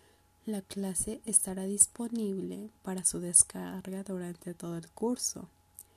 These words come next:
Las clases serán de martes a viernes y se publicarán los días lunes. Si bien se publican los días lunes, cada alumno accede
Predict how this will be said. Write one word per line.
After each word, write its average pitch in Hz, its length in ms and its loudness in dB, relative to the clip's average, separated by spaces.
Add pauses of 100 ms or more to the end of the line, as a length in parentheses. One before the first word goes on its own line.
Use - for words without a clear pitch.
(680)
Las 196 400 4
clases 190 420 2
serán 190 500 2 (1500)
de 208 160 2
martes 202 560 8
a 247 60 2
viernes 202 720 2
y 220 80 -4
se 208 200 0
publicarán 196 880 -2
los 220 220 0
días 180 320 -2
lunes. 196 640 -2 (500)
Si - 240 2
bien 190 300 2
se 247 160 8
publican 220 600 0
los 220 220 2
días 185 260 -4
lunes, 190 520 4
cada 196 220 -4
alumno 220 520 -2
accede 202 800 4